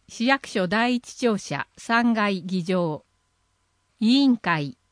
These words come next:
市役所第一庁舎三階委員会室。時間、午前九時三十分から開始予定。傍聴の際は必ずマスク着用と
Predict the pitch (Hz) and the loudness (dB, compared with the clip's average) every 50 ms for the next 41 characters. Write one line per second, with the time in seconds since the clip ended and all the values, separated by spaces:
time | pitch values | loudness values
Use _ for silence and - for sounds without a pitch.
0 | _ _ _ _ _ _ _ _ _ - - 226 254 285 302 - - - 240 214 | _ _ _ _ _ _ _ _ _ -8 -4 2 2 2 0 0 -6 -4 -2 0
1 | 190 196 226 240 247 254 247 240 - - - - 240 226 202 - - 156 139 139 | 0 2 2 2 2 2 0 -2 -6 -10 -2 0 0 0 0 -2 -4 -4 -4 -4
2 | - - - - 226 214 220 226 220 214 202 190 185 175 170 - - 202 208 240 | -6 -8 -8 -4 -2 0 2 2 2 2 0 0 0 -2 -6 -6 -4 -2 0 2
3 | 262 269 269 262 - 254 247 214 185 - - - - _ - 143 - _ _ _ | 2 2 0 0 0 -2 0 0 -2 -6 -8 -18 -20 _ -14 -14 -14 _ _ _
4 | _ _ _ _ _ _ _ _ _ _ _ _ _ _ _ _ _ 190 185 196 | _ _ _ _ _ _ _ _ _ _ _ _ _ _ _ _ _ -4 -2 -2
5 | 190 - 233 220 214 208 196 185 - - _ _ _ _ _ _ _ _ _ _ | 0 0 0 2 2 2 2 0 -2 -6 _ _ _ _ _ _ _ _ _ _
6 | _ 247 269 294 269 294 277 240 214 190 - 294 262 294 254 - - 247 240 247 | _ 2 2 2 2 2 2 2 2 2 0 -2 -2 -2 -2 -2 0 0 2 2
7 | 254 247 269 254 - _ - 190 180 180 - - 160 160 156 151 - 208 214 220 | 2 0 0 -6 -8 _ -4 -2 -2 -2 -2 -2 -2 -2 -4 -4 -2 -2 -2 -2
8 | 226 - - 220 202 196 196 - - 147 135 143 135 - _ _ _ _ _ _ | -2 -4 -4 -2 0 -2 -2 -2 -4 -6 -6 -6 -8 -10 _ _ _ _ _ _
9 | _ _ _ _ _ _ _ _ _ _ _ _ _ _ 240 220 254 294 285 - | _ _ _ _ _ _ _ _ _ _ _ _ _ _ 0 2 2 2 2 0
10 | 302 294 277 277 269 269 262 - 285 269 254 226 190 165 143 147 - - _ - | 0 0 2 2 2 2 0 0 -2 0 0 0 -2 -2 -2 -4 -6 -8 _ -4
11 | 190 202 220 220 220 220 208 190 180 175 170 170 - _ _ - 208 247 285 277 | -2 0 0 2 2 0 -2 -2 -4 -8 -8 -8 -10 _ _ -2 0 0 0 -2
12 | - - - 226 - - 185 180 - 226 220 220 214 208 202 - - 175 170 - | -6 -6 -6 -6 -2 -2 -4 -4 -2 -2 0 0 0 0 -2 -4 -4 -6 -6 -6
13 | - | -8